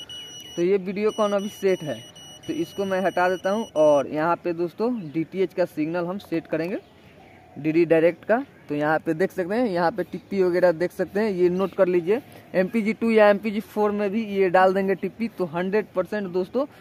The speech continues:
आपका जो signal है वो set होगा। तो देख सकते हैं ये वाला टिप्पी है दोस्तों, देख सकते हैं, अ, frequency है ग्यारह चार सत्तर, अ, सिम्बोलेट है उनतीस पाँच सौ, प्रोएक्टिव ही रखना है,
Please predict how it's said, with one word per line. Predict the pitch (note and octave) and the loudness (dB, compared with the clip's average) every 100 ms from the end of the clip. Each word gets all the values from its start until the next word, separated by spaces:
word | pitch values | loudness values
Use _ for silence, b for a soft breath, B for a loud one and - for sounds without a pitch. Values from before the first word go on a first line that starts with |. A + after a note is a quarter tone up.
| B - | B -2
आपका | D#3 - E3+ | 0 2 0
जो | F3 | 0
signal | - F#3+ F3+ F#3+ | -6 -8 -2 2
है | G#3 | 2
वो | A3 G#3+ | 2 -4
set | - E3+ C#3 | -4 -6 -4
होगा। | C#3 G#2+ - B B B - | -8 -8 -10 B B B -14
तो | D3 | -4
देख | F#3+ - | -4 -2
सकते | G3+ - | -4 -2
हैं | A#3 D4 - - - | -2 -2 -10 -18 -6
ये | F3+ | 2
वाला | F#3 F#3+ | 4 4
टिप्पी | - F#3 - | 0 -12 -2
है | G3+ A3+ | 0 0
दोस्तों, | F#3+ F#3+ - A#3 B3 - | -2 -6 -4 -4 -6 -10
देख | D3 B3+ | -8 -4
सकते | F#3+ F3 | -4 -4
हैं, | B3+ | -4
अ, | - - - - - - - D#3+ D#3+ D#3+ - - - - - - - - - - | -6 -20 -20 -20 -20 -18 -8 -2 -2 -2 -4 -12 -20 -20 -20 -20 -20 -20 -14 -4
frequency | F#3 G3 G3+ F#3+ | -2 0 -2 2
है | A#3 - F#3+ | 2 2 4
ग्यारह | F#3 G3+ | 4 4
चार | G#3 G3+ | 4 2
सत्तर, | F#3+ - G3 - A3 C4 - | 2 -4 -2 2 2 2 -4
अ, | - C#3+ C#3 C#3+ | -4 0 0 -2
सिम्बोलेट | - F#3 G3 G#3 F#3+ | -4 -2 2 2 2
है | A3 | 0
उनतीस | - G#3 A3+ G#3 | 0 -4 -4 -2
पाँच | G3+ F#3+ F#3 | 0 0 -2
सौ, | G#3 | -2
प्रोएक्टिव | F#3+ F#3 G3+ F#3+ | 0 0 -2 -6
ही | G3 | -4
रखना | G3+ F#3+ G3 | 0 0 0
है, | G#3+ | 0